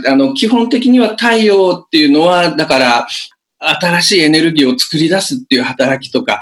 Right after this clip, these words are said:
その全体をまとめていく働きとかね、そういうのがしっかり働くっていう状態を作ることが、あの、とっても重要になっていくんだと思うんですが、まあ、それをこう、行っていく、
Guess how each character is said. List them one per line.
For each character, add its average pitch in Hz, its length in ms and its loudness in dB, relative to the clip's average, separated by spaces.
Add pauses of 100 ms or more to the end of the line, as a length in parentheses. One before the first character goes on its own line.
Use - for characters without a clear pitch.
(140)
そ 139 140 -4
の 123 160 0
全 139 260 2
体 151 480 2
を 180 180 4
ま 160 220 2
と 160 100 0
め 156 160 2
て 156 200 2
い 143 100 -2
く 165 160 0
働 139 420 -4
き - 120 -16
と 127 100 -4
か - 100 -6
ね、 247 120 0
そ 220 220 0
う - 20 0
い 240 80 0
う 247 80 2
の 247 100 2
が 226 140 2
し - 240 -4
っ - 20 -20
か 226 140 -2
り 170 60 -2
働 143 380 -2
く 175 140 -2
っ - 40 -18
て 139 120 -4
い 127 120 0
う - 20 -6
状 135 200 0
態 135 420 0
を 220 200 0
作 - 180 -8
る 175 140 -2
こ 127 120 -4
と 120 200 -2
が、 135 300 0
あ - 20 -14 (400)
の、 117 300 -2
と 135 160 -6
っ - 40 -16
て - 80 -2
も 123 220 0 (300)
重 135 200 2
要 139 140 4
に 135 100 4
な 151 120 2
っ 143 100 -8
て 117 160 0
い 101 80 -4
く 113 480 0
ん 107 200 -8
だ 107 120 -4
と 104 160 -6
思 120 220 0
う - 20 -6
ん 107 60 -10
で 104 100 -10
す - 140 -4
が、 175 240 0 (360)
ま 247 100 0
あ、 - 20 0
そ - 180 -4
れ 262 140 2
を 285 180 0
こ 180 420 2
う、 - 40 -14 (560)
行 135 220 -2
っ 120 220 -2
て 113 80 -2
い 110 80 -6
く、 123 280 -2